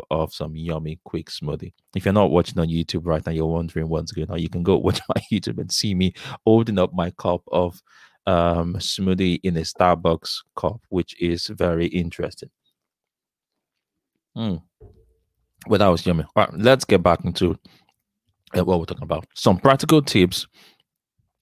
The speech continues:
and Bible verses for how to pray when God doesn't answer your prayers. Number one, pray with focused gratitude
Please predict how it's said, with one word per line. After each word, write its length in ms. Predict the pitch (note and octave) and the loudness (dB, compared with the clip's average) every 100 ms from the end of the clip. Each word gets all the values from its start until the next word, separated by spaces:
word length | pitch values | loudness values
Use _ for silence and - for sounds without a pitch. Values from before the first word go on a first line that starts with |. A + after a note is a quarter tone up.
| - | -2
and 160 | F#2+ F2 | 0 4
Bible 280 | F#2+ F#2+ | 4 4
verses 380 | E2+ E2+ - D2+ | 0 -2 -2 -8
for 200 | - E2+ - | 0 0 4
how 200 | A#2 B2 | 4 4
to 160 | - | 0
pray 380 | F#2+ - F2 E2+ F2 _ _ _ - | -4 -2 0 0 -4 _ _ _ -6
when 260 | G#2 F#2+ F2+ | 2 2 2
God 320 | G2 F#2 F2 _ - | 4 4 2 _ 2
doesn't 340 | F#2 F2 F2 F2+ | 2 2 -2 -2
answer 460 | F2 E2+ - E2+ | -4 -6 -4 -4
your 460 | F2 E2+ F#2+ F#2 F2+ | -4 -2 2 4 2
prayers. 420 | - - - - _ _ - - - | -4 -6 -6 -12 _ _ -20 -18 0
Number 260 | A#2 C3+ | 4 6
one, 300 | B2+ F#2 D#2+ - _ _ _ _ _ _ _ _ _ | 8 6 2 -8 _ _ _ _ _ _ _ _ _
pray 560 | - C#3 C#3+ D#3 D#3+ - _ _ _ | -2 4 6 6 2 -4 _ _ _
with 160 | F2+ - | -10 -10
focused 880 | - - A#2+ A2+ A2+ B2 A2 G#2 - | -18 2 6 6 6 2 0 -2 -14
gratitude 800 | - F#2 F2 - F2+ F2 E2+ E2+ | -6 -2 -2 -4 -12 -8 -8 -8